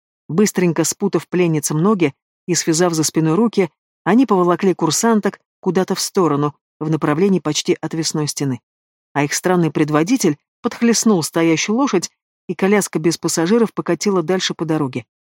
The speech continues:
тащили их в кусты, за которыми, к удивлению,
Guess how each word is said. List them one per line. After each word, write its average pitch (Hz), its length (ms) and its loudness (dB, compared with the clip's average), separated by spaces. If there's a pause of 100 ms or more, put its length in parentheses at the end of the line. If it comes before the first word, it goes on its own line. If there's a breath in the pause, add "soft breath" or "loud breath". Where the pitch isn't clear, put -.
(420)
тащили 247 400 2
их 208 100 -2
в - 80 -20
кусты, - 500 -2 (280)
за 160 160 0
которыми, 185 500 2
к - 100 -6
удивлению, 170 540 2